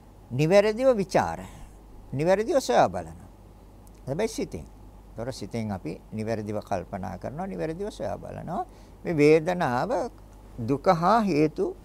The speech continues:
ඒතොර දුක, දුකට හේතු, දුක නැති කිරීම, නැති කිරීමේ මාර්ගය.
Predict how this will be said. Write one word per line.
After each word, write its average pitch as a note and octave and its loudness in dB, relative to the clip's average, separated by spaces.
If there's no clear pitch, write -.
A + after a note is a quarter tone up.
ඒතොර B2 -8
දුක, A#2 -4
දුකට C3+ 2
හේතු, A#2+ 0
දුක C3+ -4
නැති A#2 -4
කිරීම, A#2 -6
නැති E3+ -8
කිරීමේ A2+ -6
මාර්ගය. B2+ 0